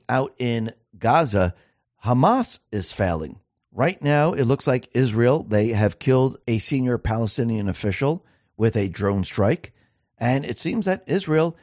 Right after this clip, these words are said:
they're making a huge amount of gains. And this is why the deep state players are telling their foot soldiers,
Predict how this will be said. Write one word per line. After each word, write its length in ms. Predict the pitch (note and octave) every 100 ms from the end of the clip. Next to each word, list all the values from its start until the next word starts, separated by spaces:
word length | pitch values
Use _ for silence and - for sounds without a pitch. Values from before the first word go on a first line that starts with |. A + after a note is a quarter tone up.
| _ _
they're 200 | A2+ F3
making 460 | E3 D#3+ D3 D3 -
a 80 | A2+
huge 380 | F#2 E3+ D3+ C#3+
amount 280 | C3 C3
of 180 | C3+ F#2+
gains. 320 | G2 D#3 D3
And 120 | G#2 C3
this 160 | -
is 100 | C3
why 260 | C3 B2+ B2
the 120 | G#2
deep 160 | A#2+ -
state 220 | G#2 -
players 480 | B2+ D3 A2 F#2+ - _ _ _ _
are 160 | A2+ A#2
telling 340 | - C3 C3+
their 120 | B2+
foot 260 | A2+ F3+ F#3
soldiers, 480 | C#3+ A#2 A#2+ A2